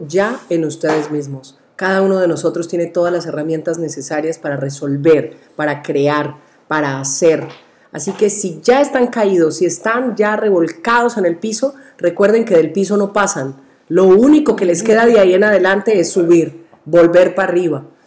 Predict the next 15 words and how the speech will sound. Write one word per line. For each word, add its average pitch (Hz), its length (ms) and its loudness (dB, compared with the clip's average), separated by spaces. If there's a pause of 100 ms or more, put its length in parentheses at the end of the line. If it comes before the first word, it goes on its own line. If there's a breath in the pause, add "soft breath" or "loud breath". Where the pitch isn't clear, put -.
(140 soft breath)
Ya, 156 420 0
porque 170 240 -2
cuando 175 260 2
uno 233 220 4
toca 233 420 0
el, 170 320 0
el, 170 200 2
el 170 140 4
fondo, 185 680 2
cuando 175 240 2
uno 220 180 2
toca 220 240 -2
lo 185 140 2
más 202 420 -4
hondo, 202 440 0